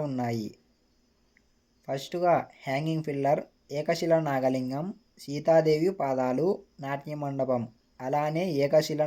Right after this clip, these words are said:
నంది విగ్రహం. So, మనం ఒకదాని తర్వాత ఒకటి చూస్తూ వాటి గురించి తెలుసుకుందాం. వీడియోలోకి వెళ్ళే ముందు మా ఛానల్ని ఎవరైనా కొత్తగా చూస్తుంటే లైక్ చేసి, సబ్స్క్రైబ్ చేసి,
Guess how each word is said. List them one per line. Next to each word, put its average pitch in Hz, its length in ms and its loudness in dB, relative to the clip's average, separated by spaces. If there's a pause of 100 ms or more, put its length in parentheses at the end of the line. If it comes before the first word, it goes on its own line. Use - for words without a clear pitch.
నంది 139 260 -2 (120)
విగ్రహం. 131 440 -4 (840)
So, 170 160 -2 (120)
మనం 156 180 0 (240)
ఒకదాని 151 360 0 (100)
తర్వాత 165 280 4 (120)
ఒకటి 139 280 2
చూస్తూ 135 300 -6 (420)
వాటి 143 300 -2
గురించి 147 280 -4 (120)
తెలుసుకుందాం. 131 580 -4 (1900)
వీడియోలోకి 165 680 2
వెళ్ళే 143 200 2 (120)
ముందు 127 200 0 (400)
మా 131 80 -4 (120)
ఛానల్ని 170 380 0 (120)
ఎవరైనా 147 340 2 (140)
కొత్తగా 135 340 -4 (120)
చూస్తుంటే 127 680 -6 (160)
లైక్ 151 180 -2 (100)
చేసి, 170 180 0 (100)
సబ్స్క్రైబ్ 151 520 0
చేసి, 143 220 -4